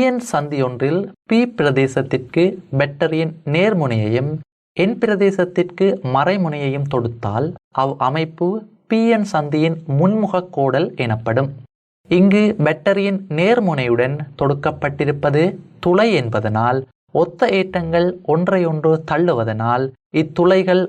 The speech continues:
வரிதாக்கட் பிரதேசத்தை நோக்கி பெறவும். அவ்வாறே என் பிரதேசத்திற்கு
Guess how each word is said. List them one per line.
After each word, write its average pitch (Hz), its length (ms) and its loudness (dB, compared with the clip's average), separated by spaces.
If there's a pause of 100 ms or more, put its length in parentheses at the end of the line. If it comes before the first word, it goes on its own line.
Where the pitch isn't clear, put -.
(200)
வரிதாக்கட் 196 680 -2
பிரதேசத்தை 131 640 -2
நோக்கி 120 400 -2
பெறவும். 120 520 -2 (760)
அவ்வாறே 165 580 0 (460)
என் 185 240 2
பிரதேசத்திற்கு 170 920 0